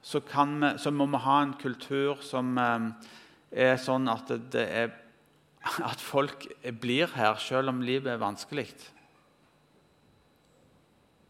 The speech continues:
Vi kan ikke støte vekk de folka som opplever, ehm, det vanskelige livet, da. Det var bare en tanke jeg hadde.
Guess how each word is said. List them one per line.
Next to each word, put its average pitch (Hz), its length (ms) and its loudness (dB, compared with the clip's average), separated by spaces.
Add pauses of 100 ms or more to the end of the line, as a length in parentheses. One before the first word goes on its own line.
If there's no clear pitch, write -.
(2000)
Vi 135 120 0
kan 131 200 2
ikke 139 220 0
støte 123 460 2
vekk - 360 -2
de 123 140 -2
folka 127 380 -6
som 120 200 -8
opplever, 107 640 -6 (540)
ehm, 101 1040 -8 (160)
det 123 140 2
vanskelige 117 560 -4
livet, 113 300 -2
da. 107 80 -4 (1900)
Det 123 100 2
var 131 80 8
bare 123 220 6
en 120 60 0
tanke 117 340 -2
jeg 127 40 -4
hadde. 117 360 0